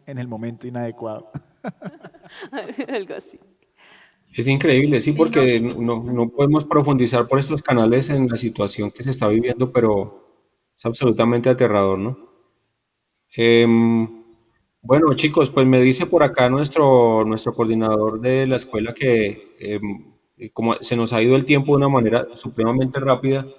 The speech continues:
Speaker 3: y, y estamos muy entretenidos y, y, y tenemos también otros temas que tratar, pues yo quiero que le
Speaker 4: Pero
Speaker 3: hagamos
Speaker 4: antes,
Speaker 3: como unas
Speaker 4: antes,
Speaker 3: preguntas. Sí.
Speaker 4: antes de eso, quería, quería comentar sobre lo del libro de infantil.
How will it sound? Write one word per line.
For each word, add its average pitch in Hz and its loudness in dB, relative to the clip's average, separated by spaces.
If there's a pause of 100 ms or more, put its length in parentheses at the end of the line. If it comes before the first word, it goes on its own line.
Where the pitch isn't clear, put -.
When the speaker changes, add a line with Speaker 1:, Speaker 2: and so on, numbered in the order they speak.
(640)
Speaker 3:
y, 113 2
y 113 0
estamos 117 0
muy 139 2
entretenidos 120 0
y, 131 -2
y, 110 -8
y 104 -8
tenemos 110 -4
también 117 2
otros 117 -4
temas 127 0
que 127 -2
tratar, 127 2 (1080)
pues 120 0
yo 117 2
quiero 147 4
que 160 2
le 139 4
Speaker 4:
Pero 117 4
Speaker 3:
hagamos 117 2
Speaker 4:
antes, 147 0
Speaker 3:
como 127 4
unas 117 2
Speaker 4:
antes, - -2
Speaker 3:
preguntas. 127 0 (1080)
Sí. 151 0
Speaker 4:
antes 254 -10
de 269 -4
eso, 254 -10 (360)
quería, 247 -4
quería 247 -10
comentar 269 -6
sobre 254 -8
lo 269 -4
del 240 -8
libro 220 -10
de 240 -10 (120)
infantil. 226 -10